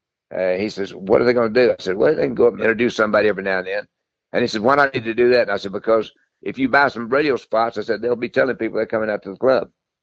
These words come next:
And sure enough, uh, it worked. We had advertisement of Gilley's.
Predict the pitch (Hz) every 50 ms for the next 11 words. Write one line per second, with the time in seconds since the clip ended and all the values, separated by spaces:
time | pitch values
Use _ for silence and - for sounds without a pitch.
0 | _ _ _ _ _ - - 95 - 117 117 117 120 123 120 110 - - 101 104
1 | 101 98 98 101 107 117 120 107 87 - _ - - 92 101 101 101 104 101 98
2 | - - 104 104 98 95 - 104 104 104 92 95 90 87 107 104 101 104 107 -